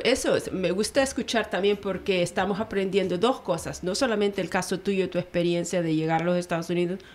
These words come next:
pero el hecho que tú llegaste con tu madre y, y el deseo que ella s-, tiene de la educación y continuar con eso. Yo creo que muchas veces lo hemos mencionado acá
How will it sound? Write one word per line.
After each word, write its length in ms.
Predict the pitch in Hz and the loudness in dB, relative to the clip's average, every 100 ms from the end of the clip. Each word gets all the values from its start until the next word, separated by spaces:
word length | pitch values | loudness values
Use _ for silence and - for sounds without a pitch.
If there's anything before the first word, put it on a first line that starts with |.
| - - - | -20 -20 0
pero 160 | 196 | 2
el 60 | 190 | 2
hecho 180 | 202 269 | 2 -2
que 80 | 254 | 0
tú 100 | 226 | 2
llegaste 420 | 202 185 190 202 | 4 2 -2 -6
con 180 | 196 185 | -4 -4
tu 140 | 190 | -2
madre 500 | 185 175 170 175 180 - | 0 0 0 0 -2 -4
y, 400 | 196 185 180 165 - | -4 0 0 0 -2
y 140 | 185 | 0
el 100 | 175 | 0
deseo 340 | 165 165 202 196 | 0 0 0 0
que 100 | 196 | 0
ella 100 | 180 | 0
s-, 220 | 185 - - - - - | -2 -10 -16 -20 -20 -6
tiene 380 | - 214 175 156 | 2 2 2 0
de 140 | 170 | 0
la 60 | 170 | 2
educación 840 | 165 151 160 165 165 156 196 190 190 - - | -2 -4 -2 0 -2 0 0 0 -4 -18 -12
y 100 | - | -6
continuar 580 | 180 185 180 175 165 160 | 0 0 2 0 0 -2
con 200 | 175 156 | -2 -2
eso. 160 | 147 175 | -2 0
Yo 140 | 175 | 0
creo 160 | 180 220 | 0 0
que 80 | |
muchas 300 | 202 202 202 | 2 2 0
veces 260 | 190 185 190 | -2 -2 0
lo 80 | 185 | 0
hemos 160 | 185 | 0
mencionado 480 | 185 185 180 170 165 | 0 -2 -2 -2 -2
acá 360 | 165 - 165 165 | -2 -2 -2 -2